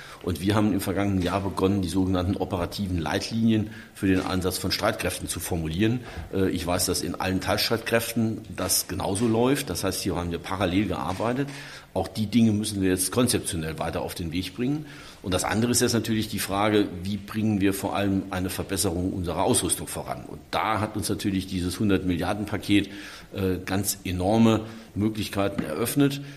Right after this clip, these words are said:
Äh, auch hier gilt es, wie die Ministerin schon sagte, jetzt kein Wunschkonzert, äh, zu intonieren,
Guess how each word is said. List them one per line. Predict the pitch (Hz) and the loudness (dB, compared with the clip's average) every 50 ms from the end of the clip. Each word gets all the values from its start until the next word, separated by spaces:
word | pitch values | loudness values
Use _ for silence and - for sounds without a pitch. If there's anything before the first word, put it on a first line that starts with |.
| - - - - | -18 -16 -8 -4
Äh, | 104 101 98 98 95 95 - | -2 2 2 2 0 0 -2
auch | - 95 - - | -4 -4 -2 0
hier | 113 110 107 | 0 0 2
gilt | 110 113 110 92 | 2 2 2 2
es, | 107 95 - - | 0 0 0 -2
wie | - 101 | -2 -2
die | 92 92 | 0 2
Ministerin | 95 98 104 98 - 98 92 | 2 2 2 2 2 2 2
schon | 92 98 98 87 | 2 2 0 0
sagte, | 92 104 - - 95 | 0 -2 -4 -2 -2
jetzt | 90 87 85 - | -2 -2 -2 -2
kein | - - 90 90 | -2 -4 -2 0
Wunschkonzert, | 98 131 139 - - 104 95 - - 87 87 - - - - | 0 0 0 2 0 0 0 4 4 2 2 2 -2 -8 -6
äh, | 90 90 85 - - 85 82 | -4 -4 -4 -4 -6 -8 -8
zu | - - 117 | -4 -4 -2
intonieren, | 98 101 90 104 95 90 98 110 120 135 147 143 | 0 0 0 0 0 2 4 4 4 4 2 0